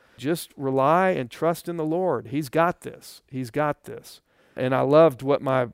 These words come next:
pastor this past weekend said at church. He said, "Everybody's running scared to death of covid." And he goes, "The way I look at it is I'm here.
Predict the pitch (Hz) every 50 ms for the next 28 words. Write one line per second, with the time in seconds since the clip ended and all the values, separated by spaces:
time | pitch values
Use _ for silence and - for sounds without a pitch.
0 | _ _ - 147 143 147 143 - - 139 127 120 113 - - - 127 127 - -
1 | - 139 135 131 - - 147 156 156 - 139 127 120 120 - - 139 135 131 131
2 | 127 127 120 - - 147 151 147 139 127 - - - - - _ - 131 127 -
3 | - 143 135 131 127 123 - 135 143 147 143 139 135 120 143 151 151 143 131 123
4 | 113 - - - - - 160 165 175 170 147 143 131 117 117 151 151 151 139 127
5 | - - 117 - - - 151 147 143 127 117 120 123 123 - _ _ _ _ _
6 | _ _ _ _ _ _ - 127 131 131 131 127 135 135 135 135 131 127 120 -
7 | - - - - - 135 127 123 139 156 165 160 160 165 165 165 165 165 - 165
8 | 160 165 170 175 175 175 - _ - 143 131 131 131 131 127 123 117 - - -
9 | - _ _ _ _ _ _ - 139 151 156 131 156 160 170 185 185 170 156